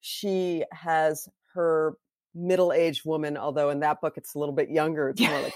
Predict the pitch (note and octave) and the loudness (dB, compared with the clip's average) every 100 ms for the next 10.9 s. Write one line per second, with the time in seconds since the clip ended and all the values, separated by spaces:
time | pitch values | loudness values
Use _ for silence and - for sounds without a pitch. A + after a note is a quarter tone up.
0 | - - G#3 A#3+ A#3 E3+ E3+ D3+ D#3+ E3 | -8 6 12 12 12 8 4 2 8 10
1 | D3+ D3+ C#3+ C#3+ - E3 - _ _ _ | 10 8 6 4 4 2 0 _ _ _
2 | F3+ E3+ E3 D#3 F3 D#3+ C#3 - D#3 D#3 | 0 2 0 0 -2 0 -2 -2 -2 -2
3 | D#3+ C#3+ - _ G#3 G3 F3+ F#3 E3+ E3+ | -2 -6 -14 _ 6 6 6 6 4 2
4 | - B3+ A#3+ G#3+ - - - A3 G3 F#3+ | -2 -2 -2 -6 -8 -8 -4 2 2 2
5 | F3 - F4+ C4+ G#3 G3+ F#3+ F3+ - _ | 0 2 4 4 4 6 6 4 -4 _
6 | - - A#3 G3+ F#3+ - _ _ _ - | -12 -4 0 0 0 -6 _ _ _ -2
7 | B3+ A3+ A3+ G3 E3+ F#3+ F3+ - F3+ F3 | 0 2 2 2 2 2 2 4 2 4
8 | E3+ E3 - _ _ F#3+ F#3 F3 F3 E3+ | -2 -6 -12 _ _ 2 4 4 2 -2
9 | E3+ G3 E3+ G#3 F#3+ G3 G3+ G3+ G3+ G3+ | 2 4 6 8 8 8 6 4 2 0
10 | G#3 G3 A3 B3 - A3+ G3+ G3 G3 | 0 6 8 6 0 -2 2 0 0